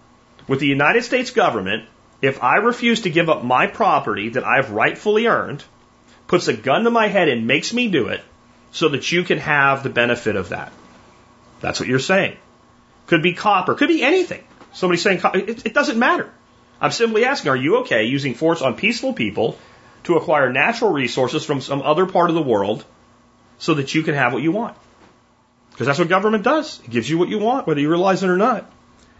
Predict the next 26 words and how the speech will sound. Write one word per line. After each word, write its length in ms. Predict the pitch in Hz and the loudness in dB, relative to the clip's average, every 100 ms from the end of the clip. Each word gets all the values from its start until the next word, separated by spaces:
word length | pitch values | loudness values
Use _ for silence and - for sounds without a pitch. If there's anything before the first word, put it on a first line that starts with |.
| _ - - | _ -12 -2
Um, 480 | 180 180 175 165 160 - _ _ _ _ _ _ _ - _ _ _ _ _ _ - | 2 2 2 -2 -8 -18 _ _ _ _ _ _ _ -20 _ _ _ _ _ _ -2
are 120 | 147 | 0
you 180 | 160 233 | 2 2
willing 340 | 202 165 175 | 2 2 2
to 60 | 196 | 2
use 180 | 180 - | 0 2
force 240 | 165 156 | 0 2
on 140 | 160 | 0
peaceful 360 | 139 170 - 139 | 0 -2 -2 -4
people 600 | - 233 262 127 156 175 - _ _ _ _ _ - | 0 0 2 2 2 -2 -16 _ _ _ _ _ -6
for 180 | 185 175 | 0 2
the 140 | 175 | 2
ability 480 | 147 170 233 214 170 | 0 2 2 2 4
to 80 | 147 | 2
silence 1000 | - - 185 339 233 95 - - - - - - _ _ _ _ - | 0 2 4 4 2 -4 -8 -10 -10 -14 -20 -20 _ _ _ _ -2
a 80 | 135 | 2
voice 300 | 156 180 202 | 4 2 2
you 80 | |
don't 160 | 190 185 | 2 2
want 180 | 196 196 | 2 0
to 60 | |
be 100 | 214 | 0
heard, 280 | 214 262 - - - - _ _ _ _ - | 2 2 0 -10 -20 -20 _ _ _ _ -4
I 120 | 120 | -2
E 160 | 135 175 | -2 -2
censor? 460 | - 220 269 - | -2 -2 -2 -8